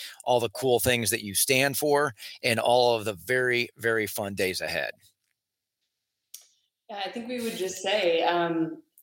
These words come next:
Speaker 2: you're welcome to join us. We want you to join us. We want you to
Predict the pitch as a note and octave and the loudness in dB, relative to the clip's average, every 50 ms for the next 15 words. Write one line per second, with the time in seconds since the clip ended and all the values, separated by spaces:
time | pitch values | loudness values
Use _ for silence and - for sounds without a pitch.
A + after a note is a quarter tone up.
0 | - _ _ - E3 G3 G3+ F#3+ E3 E3 G3+ C4+ C4 C4 G3+ G3+ - - F#3 - | -20 _ _ -10 -4 -4 -2 2 4 4 4 4 4 0 0 0 0 -6 -8 -10
1 | - - E3+ F3+ G#3+ A3 F3+ - - - - F#3+ F#3 D#3+ D3+ D#3 F#3+ C#4 C4+ - | -6 -4 -2 -2 0 -2 -2 -4 -6 -8 -6 -4 -2 -2 0 0 0 0 0 0
2 | G#3+ F3+ D#3+ D3+ C#3+ D3+ D3+ D3 C#3+ D3 - - - - F3+ F3+ F3 F3+ G3 G#3 | 0 0 0 -2 -4 -6 -6 -6 -6 -6 -8 -8 -6 -2 0 2 2 2 2 -2
3 | G#3 G3+ - - G3 G3 F#3+ G3 G3 F#3+ G3 - - F3 F3 E3+ E3+ E3 E3 E3 | -4 -6 -8 -10 -10 -8 -8 -8 -8 -8 -8 -8 -4 -4 -2 -2 -2 -2 -2 -2
4 | E3 E3 E3 - | -2 -2 -2 -6